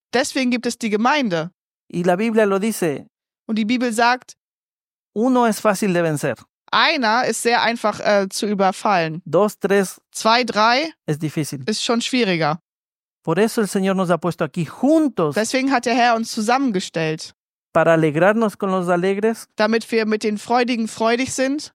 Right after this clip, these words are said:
Speaker 2: Para llorar con los que lloran.
Speaker 1: Damit wir mit den Weinenden weinen.
Speaker 2: Para ayudarnos a llevar nuestras cargas.
Speaker 1: Damit wir uns, damit wir miteinander die Last tragen können.
Speaker 2: En el Espíritu del Señor.
Speaker 1: Im Geist Gottes.
Speaker 2: Y después de Ben,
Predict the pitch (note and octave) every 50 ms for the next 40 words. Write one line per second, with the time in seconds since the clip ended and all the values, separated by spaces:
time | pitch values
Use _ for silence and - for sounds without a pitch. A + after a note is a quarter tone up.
0 | _ - - D3 D3 D3+ D3 D3 D3 D#3 F3 G#3 G#3 - G#3+ G3 F#3 F3+ - -
1 | F3+ D#3+ F3 F#3 F#3 F#3 F3+ F#3 F3+ G#3 G#3 A3 A3 G#3+ - A3+ A3 A3 G#3+ G#3
2 | A3 G#3 G3+ G3 G#3+ G#3+ A3 A#3+ B3 A#3 A3 G#3+ F#3+ F#3 G3+ G3+ G#3+ A3+ B3 C#4
3 | C#4 _ _ _ _ _ _ _ - - D#3 D#3 D#3+ E3 E3 E3 D3+ F#3 G3 A3
4 | A#3 A3+ A#3 G#3 F#3+ G3 F#3 E3+ F3 E3+ F3+ F#3 G3 F3+ E3+ D#3+ - F3 D3+ -
5 | - - D3 C#3+ C3 C3 C3 - - _ _ - - G#3 A3 A#3 A#3+ - B3+ A#3+
6 | A3 G#3+ A3+ - - - - G3 A3 G#3+ A3+ A#3 A3+ - A3+ A3 - - - _
7 | _ _ _ _ _ - A3 A#3+ C4 D4 B3+ A#3 A3+ A3+ A3+ A3+ A3 G#3 G#3+ G3+
8 | G#3+ A3 - - - - - G#3+ G#3 G#3 G3+ F#3+ F3 - - F#3 E3 D#3 E3+ -
9 | _ _ - D#3+ E3 F3 E3 D#3+ D3 - - F#3+ F#3 F#3 D#3+ - E3+ D#3 D3 C#3
10 | - D3 C#3+ C3 B2+ - _ - - A#3+ B3 C4 A#3+ - _ - - G#3 G#3+ G#3+
11 | G#3+ - - - G3+ F3+ - - E3 E3+ F#3+ - - - _ _ - F3+ E3 F#3
12 | F3 - - G#3 G3 E3+ F#3 F3 F#3 A3 B3+ C#4+ D4+ D4